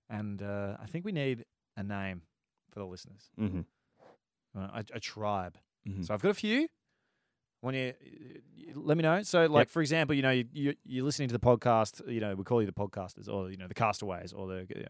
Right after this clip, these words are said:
Speaker 1: the
Speaker 2: Mm-hmm.
Speaker 1: cast, whatever. I don't know. What, so-, something
Speaker 2: Yep.
Speaker 1: to do with cast. However, you know, full cast, the
Speaker 2: Mm-hmm.
Speaker 1: ensemble. Uh, I'm thinking, uh, something to do with First Down Under.
Speaker 2: Yeah.
Speaker 1: So first one I thought of was the Downers.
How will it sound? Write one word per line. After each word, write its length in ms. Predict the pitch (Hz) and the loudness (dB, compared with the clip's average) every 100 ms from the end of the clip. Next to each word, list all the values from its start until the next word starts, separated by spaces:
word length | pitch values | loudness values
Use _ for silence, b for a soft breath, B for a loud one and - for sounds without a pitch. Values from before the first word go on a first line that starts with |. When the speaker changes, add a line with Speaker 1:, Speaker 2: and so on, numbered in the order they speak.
| - | -8
Speaker 1:
the 80 | |
Speaker 2:
Mm-hmm. 220 | - 113 110 - _ - | 0 2 2 -2 _ -8
Speaker 1:
cast, 280 | 104 98 - - | -6 -6 -10 -8
whatever. 240 | 104 95 - | -6 -6 -8
I 60 | 117 | -6
don't 80 | 95 | -6
know. 60 | - _ - | -10 _ -8
What, 120 | 120 - - | -8 -8 -14
so-, 200 | - 147 _ | -12 -12 _
something 280 | - 170 170 | -4 2 4
Speaker 2:
Yep. 60 | |
Speaker 1:
to 20 | 143 | 4
do 20 | |
with 60 | 123 | 4
cast. 320 | 123 123 - - b b b | 6 6 4 -6 b b b
However, 480 | 175 185 185 175 - | 8 10 10 8 2
you 60 | |
know, 120 | 170 143 147 _ _ _ - | 0 0 -4 _ _ _ -6
full 160 | 135 | -4
cast, 380 | 117 113 104 - - | 0 0 -2 -6 0
the 60 | 127 | 4
Speaker 2:
Mm-hmm. 40 | |
Speaker 1:
ensemble. 380 | 120 120 110 101 _ b b b b | 6 4 2 -4 _ b b b b
Uh, 180 | 117 117 120 | 0 2 2
I'm 120 | 123 | 0
thinking, 600 | - 170 175 156 147 147 | 0 0 2 4 4 4
uh, 340 | 156 160 131 | 0 -2 -2
something 260 | 139 156 135 | 2 2 2
to 80 | 131 | 2
do 80 | 131 | 2
with 120 | 120 | 4
First 220 | 127 110 | 2 2
Down 120 | 113 104 | 0 -2
Under. 180 | 95 - _ _ | -6 -10 _ _
Speaker 2:
Yeah. 140 | 139 - _ _ _ _ _ _ | 4 4 _ _ _ _ _ _
Speaker 1:
So 340 | 139 127 123 - | 4 6 6 0
first 360 | - 165 165 | 0 2 2
one 80 | 160 | 2
I 60 | 135 | 0
thought 240 | - 127 | 2 4
of 240 | 120 185 - | 6 4 2
was 260 | 120 113 | 2 2
the 80 | 113 | 0
Downers. 500 | 107 107 101 92 - | 0 0 0 -6 -12